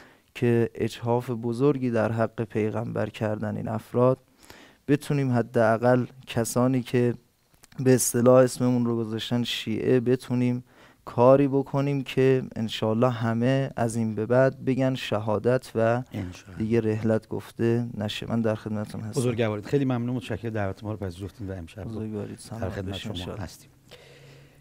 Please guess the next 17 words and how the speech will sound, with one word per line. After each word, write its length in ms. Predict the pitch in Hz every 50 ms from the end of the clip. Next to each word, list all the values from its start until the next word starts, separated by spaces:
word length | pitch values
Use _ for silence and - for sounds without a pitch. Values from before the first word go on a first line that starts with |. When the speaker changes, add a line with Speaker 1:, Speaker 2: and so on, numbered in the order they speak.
| - -
Speaker 2:
خب، 180 | - - 139 - -
اه، 240 | 120 113 113 117 117
من 220 | 110 127 147 160 151
با 100 | 156 -
این 280 | - 143 156 147 - - - - - - _ -
پیش 240 | 127 117 - -
مقدمه 800 | 120 104 98 98 95 92 92 104 95 92 92 104 117 117 117 110
یا 180 | 107 104 95 92
به 60 | 95
قول 320 | 101 92 92 95 95 92 - - -
اهل 320 | 104 85 87 90 92 92 90
امضل 260 | 92 92 95 98 90
مقدمه 720 | 95 92 90 90 87 90 92 90 92 92 98 85 135 117 107
Speaker 1:
بزرگوارید، 500 | 127 117 110 117 113 107 120 117 107 107
Speaker 2:
وارد 320 | 104 101 95 98 104 113 117
Speaker 1:
شما 100 | 101 104
Speaker 2:
بحث 380 | 110 113 117 110 - - -